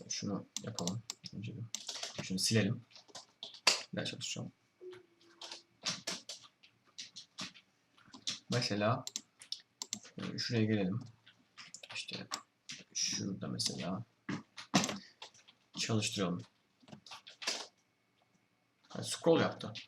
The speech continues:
On kadar mesela. Ben şuradan on yerine yüz girersem veya bin girersem bir daha başlatıyorum. Scroll bin değeri verilemez. Doğru.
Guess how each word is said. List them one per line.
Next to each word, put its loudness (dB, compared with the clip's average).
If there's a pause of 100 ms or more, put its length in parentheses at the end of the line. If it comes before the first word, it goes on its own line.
(460)
On 8
kadar 2
mesela. 4 (500)
Ben 8 (680)
şuradan 4 (120)
on 4
yerine 4 (400)
yüz 4
girersem 2 (140)
veya -2 (160)
bin 6 (360)
girersem -2 (1080)
bir 0
daha 2
başlatıyorum. 0 (1700)
Scroll 2
bin 4
değeri 8
verilemez. 6
Doğru. 2